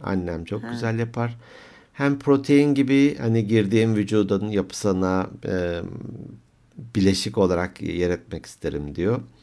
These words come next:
Speaker 1: E, hayatta çok yaşamak adına değil ama öğretmenim demiş, biyoloji öğretmeni. "Öğrencilerimde bir iz bırakmayı seviyorum. O yüzden de hani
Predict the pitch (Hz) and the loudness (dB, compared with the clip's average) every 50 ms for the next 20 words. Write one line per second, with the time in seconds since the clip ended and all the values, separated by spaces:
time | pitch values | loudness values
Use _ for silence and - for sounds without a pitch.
0 | _ _ - - - - - _ _ _ _ _ - 101 98 95 92 92 90 92 | _ _ -20 -20 -20 -20 -20 _ _ _ _ _ -6 -4 -2 0 0 -2 -2 -4
1 | 104 113 - - _ _ _ - - - 110 104 - - 113 113 110 113 113 - | -6 -8 -12 -18 _ _ _ -20 -18 -16 -14 -12 -8 -4 -2 0 0 0 -2 -2
2 | - 113 113 - - 123 123 120 - - - - - 110 104 95 - - 101 101 | -6 -6 -6 -4 -6 -6 -6 -8 -14 -16 -10 -6 -2 -2 -2 -2 -2 -4 -4 -4
3 | 101 98 - 98 87 104 98 98 95 95 107 117 123 117 113 113 117 127 139 139 | -4 -4 -4 -4 -2 0 0 0 0 0 0 0 0 0 0 0 0 -2 -2 -4
4 | - - _ _ _ _ _ _ _ - - 98 - - 101 101 98 104 101 - | -8 -16 _ _ _ _ _ _ _ -16 -14 -6 -2 0 2 2 2 0 -2 -2
5 | - 113 107 95 85 80 78 78 78 78 - - - 87 85 82 80 85 78 76 | -2 0 0 0 0 0 -2 -4 -6 -8 -10 -6 -4 -2 0 0 0 -2 -4 -4
6 | 78 80 73 71 73 78 76 - - 76 85 98 117 76 73 - 107 95 98 95 | -4 -4 -4 -4 -6 -8 -10 -10 -10 -8 -6 -6 -6 -4 -2 -2 0 0 0 0
7 | 98 92 87 87 92 95 90 90 87 - - - - 98 95 110 127 123 117 117 | -2 -2 -4 -4 -4 -4 -4 -4 -6 -8 -10 -12 -12 -10 -8 -8 -8 -8 -8 -10
8 | 117 - - 117 104 98 95 - 95 82 80 80 - - 82 78 78 87 107 113 | -8 -4 -2 -2 -2 -2 -2 -4 -4 -4 -4 -6 -8 -10 -8 -8 -6 -6 -6 -8
9 | 117 - 98 85 85 98 104 90 73 67 71 85 - - - 82 82 76 76 - | -6 -6 -4 -2 0 0 0 0 0 -2 -6 -12 -12 -10 -8 -8 -8 -8 -8 -8
10 | 85 78 78 76 78 76 76 76 73 | -8 -6 -6 -6 -6 -6 -6 -6 -8